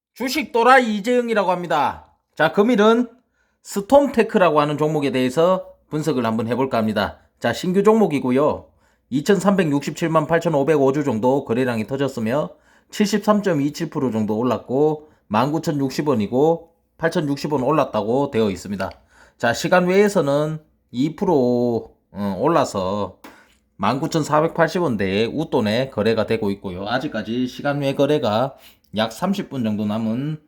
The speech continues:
오후 다섯 시 삼십 분입니다. 자, 일봉 차트 모습은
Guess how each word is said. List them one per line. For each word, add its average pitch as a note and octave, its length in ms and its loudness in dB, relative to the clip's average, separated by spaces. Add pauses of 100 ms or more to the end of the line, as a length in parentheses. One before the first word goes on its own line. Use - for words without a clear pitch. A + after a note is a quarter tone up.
(120)
오후 A#2+ 220 0
다섯 B2+ 240 -4
시 A2 60 -8
삼십 - 360 -10
분입니다. F2 380 -10 (800)
자, - 320 -2 (160)
일봉 G3 300 2
차트 F3+ 220 -4
모습은 G#2 840 -4